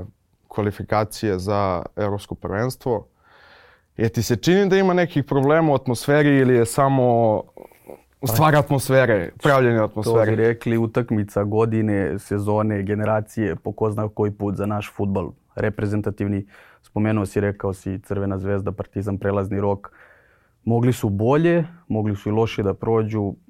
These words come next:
Speaker 2: Zvezda je morala možda bolje da proda, shodno svemu u Evropi što je radila, da, da se to naplati malo više. Partizan ostao, št-, rekli smo, bez Sadika, doveo onako tri igrača u,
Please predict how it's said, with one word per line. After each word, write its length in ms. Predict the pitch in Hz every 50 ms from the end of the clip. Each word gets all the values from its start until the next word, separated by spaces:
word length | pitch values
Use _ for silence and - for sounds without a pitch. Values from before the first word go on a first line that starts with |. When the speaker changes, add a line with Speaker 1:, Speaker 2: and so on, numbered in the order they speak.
| _ _ _ _ _
Speaker 2:
Zvezda 380 | - 107 101 110 110 107 110 113
je 40 | 110
morala 300 | 110 113 113 120 117 113
možda 240 | 120 120 113 113
bolje 340 | 104 104 110 131 123 120 113
da 120 | 104 104 101
proda, 400 | - 107 104 104 110 131 135 - - _ _
shodno 320 | _ - - - 101 104 98
svemu 280 | - - 107 107 107
u 40 | 104
Evropi 320 | 98 104 107 104 - -
što 180 | 98 - - 98
je 60 | 98
radila, 420 | 101 101 101 104 113 110 117 120 - - - - - - - _ _ _ -
da, 260 | - - 104 104 101 - _ _ -
da 120 | 120 110
se 160 | 104 - 120
to 180 | 104 - 123 113
naplati 460 | 104 101 98 - - 120 107 - 104
malo 240 | 98 101 101 101 98
više. 400 | 95 107 120 117 - - 131 117 117 - - - - _ _ _ _ _ _ _
Partizan 720 | - 120 107 - - - 135 131 120 135 139 131 123 110 104 - _ _ _ _ _ _ _
ostao, 640 | - 110 113 107 - - 117 107 98 85 71 73 - -
št-, 140 | - - _ - -
rekli 280 | - 107 101 - 107
smo, 120 | - - 92
bez 160 | 95 98 -
Sadika, 460 | - 107 107 107 117 113 - 104 95
doveo 280 | 95 107 104 104 104 101
onako 360 | 101 101 101 98 - 104 98
tri 320 | - _ - 107 104 104
igrača 580 | 101 101 101 101 101 101 - - - 131 131 113
u, 160 | - - 127